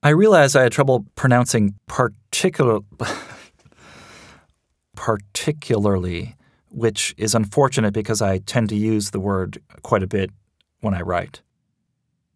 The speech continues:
I was most excited to narrate the section about singing because I think that good singing and good narration have certain things in common,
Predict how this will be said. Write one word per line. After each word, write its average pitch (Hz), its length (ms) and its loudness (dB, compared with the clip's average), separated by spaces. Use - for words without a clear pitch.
I 196 100 2
was 202 240 -2
most 208 220 2
excited 143 460 4
to 131 200 0
narrate 120 540 2
the 107 240 0
section 117 460 0
about 101 300 2
singing 110 520 2
because 101 260 -2
I 135 60 2
think 156 320 -2
that - 340 -2
good 123 260 0
singing 113 580 0
and 101 400 -2
good 110 200 0
narration 104 760 0
have 107 320 -4
certain 110 260 -4
things 110 220 -2
in 101 120 0
common, 107 560 0